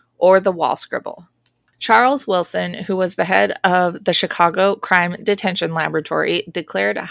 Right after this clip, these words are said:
Heirens' known handwriting examples obtained from Heirens' handwritten notes from college agreed with the police department experts who could not find any connection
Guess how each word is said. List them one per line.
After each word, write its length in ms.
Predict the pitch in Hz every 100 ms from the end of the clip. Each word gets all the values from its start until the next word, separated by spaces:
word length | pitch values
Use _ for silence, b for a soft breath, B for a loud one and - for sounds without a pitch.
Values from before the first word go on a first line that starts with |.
| -
Heirens' 340 | 185 202 196
known 380 | 202 180 196 226
handwriting 580 | - 190 185 180 190 -
examples 560 | 185 175 160 156 156 -
obtained 460 | 165 - 196 202 202
from 200 | 190 175
Heirens' 420 | 175 170 170 196 -
handwritten 680 | 180 165 170 175 170 202 190
notes 360 | 160 - - _
from 180 | 180 170
college 520 | - 170 160 156 160 b b b b
agreed 380 | 185 170 208 214
with 140 | 220
the 80 | -
police 360 | 208 214 175 151
department 540 | 170 165 156 151 160
experts 480 | 156 151 - 160 151
who 120 | 175
could 200 | - 156
not 260 | 156 170 -
find 200 | 175 160
any 220 | 165 175
connection 560 | 208 247 214 190 190